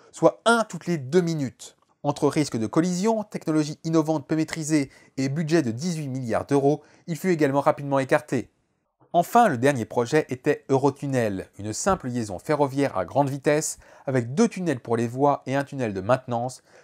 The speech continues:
plus deux gares de transit pour des navettes transportant voitures et camions,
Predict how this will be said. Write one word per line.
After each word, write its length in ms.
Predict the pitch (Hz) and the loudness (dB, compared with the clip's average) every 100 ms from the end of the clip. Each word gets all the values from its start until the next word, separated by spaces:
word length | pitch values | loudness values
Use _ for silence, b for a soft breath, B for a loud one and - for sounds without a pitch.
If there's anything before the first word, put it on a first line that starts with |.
| b | b
plus 220 | 156 139 | -8 -2
deux 160 | 226 190 | 0 4
gares 240 | 156 123 | 4 4
de 80 | 104 | 2
transit 400 | - 139 147 - | -4 -6 -6 -8
pour 140 | 113 | -6
des 80 | 110 | -2
navettes 340 | 123 110 123 | 0 0 0
transportant 500 | - 127 - 120 107 | -2 -10 -8 -6 -6
voitures 540 | 98 151 156 131 107 - 135 | 0 0 0 -4 -8 -4 -4
et 100 | 143 | 0
camions, 400 | 135 110 113 | 0 0 -6